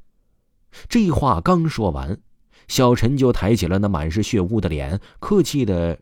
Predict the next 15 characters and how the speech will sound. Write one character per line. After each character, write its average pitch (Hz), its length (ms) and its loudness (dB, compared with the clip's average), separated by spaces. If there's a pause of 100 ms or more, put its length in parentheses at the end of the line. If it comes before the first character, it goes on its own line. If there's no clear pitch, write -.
(120)
说 - 220 -2
了 101 80 -2
一 85 100 -2
声 104 240 -4 (300)
“不 127 160 4
用 151 220 2
谢”， 123 340 0 (200)
才 95 220 0
迈 107 280 0
着 95 80 -2
步 95 320 -4
子 78 120 -6
离 76 220 -4
开 - 100 -10
了。 73 160 -10